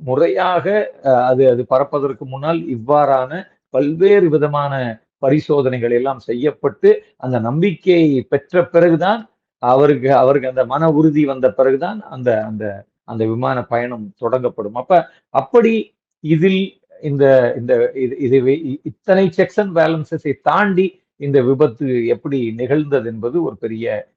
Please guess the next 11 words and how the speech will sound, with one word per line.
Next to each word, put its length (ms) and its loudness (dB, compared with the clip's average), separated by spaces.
கேள்வியாகவே 560 0
இருக்கிறது. 460 -10
இன்னொரு 360 4
புறம் 280 2
ஏர் 160 2
இந்தியாவை 1160 4
ரத்தன் 340 0
டாடா 480 2
வாங்கிய 580 -4
பிறகு 520 0
அவர் 320 0